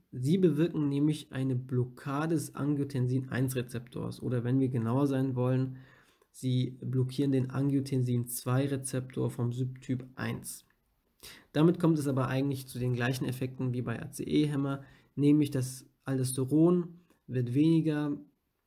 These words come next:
die Gefäße werden weniger eng gestellt und es wird weniger Wasser rückresorbiert. Deshalb sind auch die Indikationen wieder fast eigentlich die gleichen, aber die Nebenwirkungen unterscheiden sich, ähm, dahingehend,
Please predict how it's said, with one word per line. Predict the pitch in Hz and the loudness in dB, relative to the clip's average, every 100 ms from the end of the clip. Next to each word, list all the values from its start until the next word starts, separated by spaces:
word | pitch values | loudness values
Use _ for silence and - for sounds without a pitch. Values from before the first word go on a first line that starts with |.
| _ - | _ -14
die | 135 131 123 | -8 -4 -2
Gefäße | 127 131 151 151 120 | 0 2 0 0 -2
werden | 113 123 127 | -2 -2 0
weniger | 143 135 127 | 2 2 0
eng | 127 160 147 | 2 2 2
gestellt | 131 139 127 131 127 - _ - | 0 -4 0 0 -4 -12 _ -6
und | 127 | -4
es | 127 | -2
wird | 127 117 | -2 -2
weniger | 123 123 120 | -2 0 -2
Wasser | 127 - 127 | -4 -4 -6
rückresorbiert. | 127 - 120 117 110 110 107 - - _ _ _ _ _ _ _ _ _ _ _ _ _ _ _ - - - - - 147 | -8 -6 -6 -6 -6 -8 -8 -12 -20 _ _ _ _ _ _ _ _ _ _ _ _ _ _ _ -20 -20 -20 -20 -2 2
Deshalb | 139 147 | 4 6
sind | 143 151 | 4 2
auch | 135 | 0
die | - | -2
Indikationen | 143 139 139 127 143 147 143 | 0 2 0 0 2 4 4
wieder | 135 120 | 4 0
fast | - - 131 - - | -2 -8 -8 -8 -6
eigentlich | 123 123 123 | -4 -4 -6
die | 131 127 | -10 -8
gleichen, | 120 123 131 131 131 127 - - - - _ _ _ _ _ | -4 -4 -4 -4 -4 -4 -8 -18 -20 -20 _ _ _ _ _
aber | 147 147 | 2 4
die | 139 | 6
Nebenwirkungen | 147 165 156 143 143 139 | 8 8 6 2 0 -4
unterscheiden | 131 127 135 135 143 | -2 -2 0 0 2
sich, | 131 127 - - | 0 -2 -6 -10
ähm, | 127 127 127 | -4 -2 0
dahingehend, | 139 165 160 143 127 135 170 - | 0 2 2 0 0 0 -2 -6